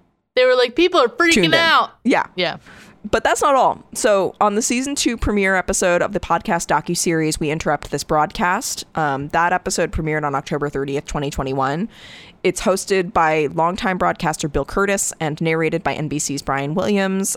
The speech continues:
Speaker 2: of
Speaker 1: Isn't he problematic?
Speaker 2: Yes, and also, I was going to touch on that, and then also, he's Allison Williams' father,
Speaker 1: Yeah.
Speaker 2: uh, from Girls and Get Out, and that new weird fucking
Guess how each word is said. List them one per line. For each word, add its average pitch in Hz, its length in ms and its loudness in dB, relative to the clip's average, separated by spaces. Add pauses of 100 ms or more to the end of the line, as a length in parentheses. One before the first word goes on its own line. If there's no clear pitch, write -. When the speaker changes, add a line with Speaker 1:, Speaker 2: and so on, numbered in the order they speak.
Speaker 2:
of 143 480 -2 (280)
Speaker 1:
Isn't 190 200 -2
he 226 100 2
problematic? 233 560 -2 (420)
Speaker 2:
Yes, 254 540 0 (180)
and 196 120 2
also, 190 400 2
I 190 120 4
was 208 120 -4
going 220 220 0
to 220 40 0
touch 185 220 -2
on 180 140 0
that, 170 260 2
and 185 100 2
then 170 100 2
also, 170 400 2
he's 165 180 -2
Allison 160 400 0
Williams' 147 400 -4 (120)
father, 175 440 0 (480)
Speaker 1:
Yeah. 165 180 2
Speaker 2:
uh, 147 40 2
from 143 180 -8
Girls 190 580 2
and 135 260 -4
Get 135 140 0
Out, 190 360 2 (480)
and 143 200 -2
that 143 180 0
new 175 360 0
weird 180 580 2
fucking 151 560 -4